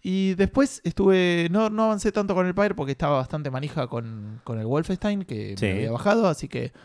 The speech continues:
Speaker 1: lo, lo
Speaker 2: Uno de
Speaker 1: empecé
Speaker 2: los
Speaker 1: a jugar.
Speaker 2: lanzamientos de esta semana.
Speaker 1: Uno de los lanzamientos de esta semana.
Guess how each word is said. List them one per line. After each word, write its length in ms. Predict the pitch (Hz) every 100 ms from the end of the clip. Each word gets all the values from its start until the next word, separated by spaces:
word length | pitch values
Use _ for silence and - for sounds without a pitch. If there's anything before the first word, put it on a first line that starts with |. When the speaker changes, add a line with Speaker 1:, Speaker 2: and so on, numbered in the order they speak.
| - _ _
Speaker 1:
lo, 420 | - 110 107 107
lo 100 | 110
Speaker 2:
Uno 100 | 120
de 60 | 123
Speaker 1:
empecé 60 |
Speaker 2:
los 80 | 117
Speaker 1:
a 40 | 120
jugar. 0 |
Speaker 2:
lanzamientos 360 | 139 165 110
de 20 |
esta 140 | 98 98
semana. 220 | 101 95 -
Speaker 1:
Uno 220 | 151 147
de 60 | 127
los 120 | 123
lanzamientos 420 | 123 123 117 120
de 40 | 120
esta 140 | 131
semana. 320 | 190 214 226